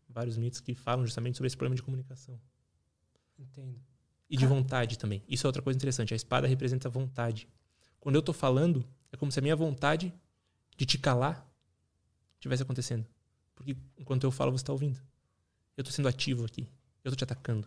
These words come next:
Speaker 1: de alguma maneira. Óbvio que isso aqui não é um ataque, mas sempre que é uma discussão, um argumento, alguma coisa.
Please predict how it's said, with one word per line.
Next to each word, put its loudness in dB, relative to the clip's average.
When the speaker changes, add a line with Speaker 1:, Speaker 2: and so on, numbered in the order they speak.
Speaker 1:
de -20
alguma -6
maneira. -6
Óbvio 2
que -2
isso -8
aqui 0
não 4
é 2
um 2
ataque, 0
mas -4
sempre -6
que -4
é 4
uma 4
discussão, 0
um 2
argumento, 0
alguma -2
coisa. -16